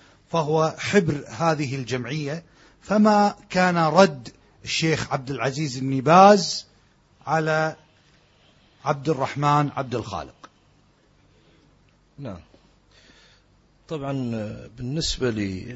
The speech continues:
Speaker 2: لمسألة ثناء الشيخ أو إقراره على ال-، للجماعات الإسلامية، ففي الحقيقة أن عامة فتاوى الشيخ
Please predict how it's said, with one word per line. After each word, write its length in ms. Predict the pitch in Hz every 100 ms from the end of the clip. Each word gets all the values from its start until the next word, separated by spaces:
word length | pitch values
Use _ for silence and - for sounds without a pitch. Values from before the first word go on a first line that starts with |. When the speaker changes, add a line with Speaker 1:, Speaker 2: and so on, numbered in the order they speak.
| 107 - - - 120
Speaker 2:
لمسألة 500 | 135 - 127 117 - - 101 98 - -
ثناء 340 | - 113 143 117
الشيخ 520 | - - 131 120 -
أو 220 | 101 110
إقراره 420 | 110 117 127 123
على 240 | 98 107 110
ال-، 340 | 107 98 98
للجماعات 880 | 104 104 104 107 107 107 131 117 - - - _ _ _ _ _
الإسلامية، 880 | 98 101 - 117 113 113 151 120 131 - _ _ - _ _
ففي 240 | - 131 143
الحقيقة 640 | 120 160 190 180 160 147
أن 420 | 139 139 120 104 95 - -
عامة 360 | 127 185 185 165
فتاوى 560 | - 143 - 160 139
الشيخ 560 | 127 - 135 139 151